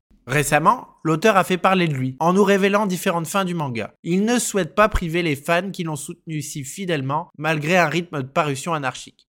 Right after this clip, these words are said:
D'ailleurs, il est à noter que malgré ce rythme de parution anarchique, Hunter x Hunter est parmi les meilleures ventes de manga,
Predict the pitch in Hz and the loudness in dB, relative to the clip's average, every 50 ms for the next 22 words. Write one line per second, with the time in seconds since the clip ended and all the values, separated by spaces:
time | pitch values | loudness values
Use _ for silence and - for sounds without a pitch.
0 | - 135 147 160 185 214 226 202 196 170 147 131 156 143 135 135 135 135 214 240 | -6 0 2 4 6 6 6 4 4 2 0 0 -2 -2 0 -2 -2 0 0 -2
1 | 247 233 - 165 151 151 170 175 160 - 180 175 165 - - 143 160 151 156 143 | -2 -2 -2 -2 2 2 2 2 2 0 0 0 0 -2 -4 -4 -4 -6 -6 -8
2 | 135 127 131 - 143 135 131 131 - 135 120 117 117 - - - 196 - _ - | -8 -8 -6 -4 -4 -4 -4 -6 -8 -8 -6 -4 -2 -4 -4 -4 -6 -14 _ -6
3 | - 180 180 165 190 185 151 151 135 - 151 139 135 135 190 196 190 185 156 - | -4 -4 -2 0 2 2 2 0 -2 -4 -6 -6 -4 0 0 0 0 0 -2 -2
4 | 151 147 147 160 151 147 139 147 180 214 226 208 170 160 156 160 156 147 135 139 | -4 -4 -4 -4 -4 -4 -2 -2 0 2 2 2 2 0 -4 -6 -6 -6 -6 -6
5 | 123 123 120 120 120 151 170 185 | -6 -8 -8 -6 -4 -4 -4 -6